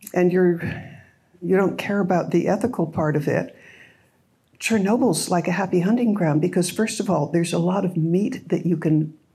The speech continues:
that you can kill, deer, for example, and sell it locally. Or I'm told that you could carry forty pounds of mushrooms or berries. But the most lucrative part is scrap metal.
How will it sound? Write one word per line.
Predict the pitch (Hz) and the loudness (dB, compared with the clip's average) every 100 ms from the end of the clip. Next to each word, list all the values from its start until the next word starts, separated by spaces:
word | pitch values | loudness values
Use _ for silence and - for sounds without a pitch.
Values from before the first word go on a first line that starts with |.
| - | -4
that | 165 151 | -2 0
you | 160 | 0
can | 160 175 165 160 | 2 -2 -2 -4
kill, | - 160 170 156 | 0 2 2 0
deer, | 156 180 175 | 0 2 2
for | 185 170 | 0 -4
example, | 151 151 151 156 190 - - - _ | 0 0 0 0 -2 -4 -20 -20 _
and | 185 180 | 2 2
sell | - 202 190 | 2 2 2
it | 160 | 2
locally. | 151 185 208 160 127 202 - - - - | 2 2 2 2 2 0 -4 -20 -4 0
Or | 220 208 196 190 | 2 2 0 0
I'm | 196 | 0
told | 190 - 240 214 | -2 0 2 2
that | 208 185 | 0 2
you | 180 | 0
could | 190 - | -4 -6
carry | - 208 196 190 185 - - | -4 0 0 0 -6 -18 -10
forty | - 208 208 | 0 0 0
pounds | 208 - 180 185 | -2 0 0 2
of | 175 - | 0 0
mushrooms | 180 - 208 190 202 208 - | 0 0 -2 0 0 -2 -2
or | 160 151 | 0 0
berries. | 151 160 196 170 - 190 - _ - - _ _ _ _ _ - | 0 0 2 2 0 -2 -6 _ -20 -20 _ _ _ _ _ -4
But | 165 214 | 0 2
the | 220 | 4
most | 220 214 | 2 2
lucrative | 208 240 262 220 180 | 0 2 2 0 0
part | - 180 160 - - _ _ _ _ _ - | -2 0 0 -4 -12 _ _ _ _ _ 0
is | 196 175 - - | 2 2 -4 -6
scrap | - - - 165 180 | -6 -6 -4 -2 0
metal. | 160 151 - 160 | 2 0 0 -4